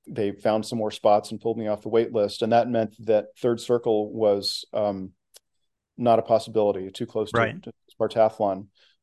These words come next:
Speaker 1: And that meant that I really did want to run Vol State if I thought that I were recovered enough. And, and it, it's been a weird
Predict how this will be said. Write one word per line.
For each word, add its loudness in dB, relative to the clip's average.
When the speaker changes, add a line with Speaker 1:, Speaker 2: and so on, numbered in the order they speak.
Speaker 1:
And 0
that 6
meant 0
that 4
I 0
really -2
did 2
want 0
to -8
run -2
Vol 2
State 0
if 4
I 6
thought 2
that 2
I 4
were -4
recovered 2
enough. -6
And, 2
and 2
it, -6
it's -2
been 2
a 6
weird 6